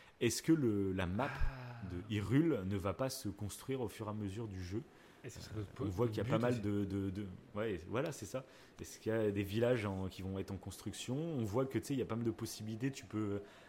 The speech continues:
Speaker 1: tracter des, des villageois dans des calèches, et cetera. Est-ce qu'il va pas y avoir des, des missions de construction, des, euh, voilà. Bon, ça, c'est des rumeurs, encore une fois, mais ça participerait au truc. C'est en plus qu'on ait chacun notre aventure parce que,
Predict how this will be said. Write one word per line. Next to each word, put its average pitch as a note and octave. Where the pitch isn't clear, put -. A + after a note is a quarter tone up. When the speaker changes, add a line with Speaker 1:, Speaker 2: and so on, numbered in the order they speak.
Speaker 1:
tracter B2
des, A2
des G#2+
villageois A2+
dans G#2+
des G2
calèches, A#2
et G2+
cetera. G#2+
Est-ce -
qu'il G#2
va F#2+
pas A2
y A2
avoir A2
des, F2
des F#2
missions G2+
de G#2+
construction, -
des, F#2
euh, D#2+
voilà. D#2
Bon, G2+
ça, -
c'est G#2+
des A2
rumeurs, G#2+
encore G2+
une F#2+
fois, F#3+
mais F#2
ça G2+
participerait A#2+
au A#2+
truc. F#3
C'est -
en C#3
plus -
qu'on A#2
ait A2+
chacun D3+
notre C3+
aventure B2
parce -
que, G2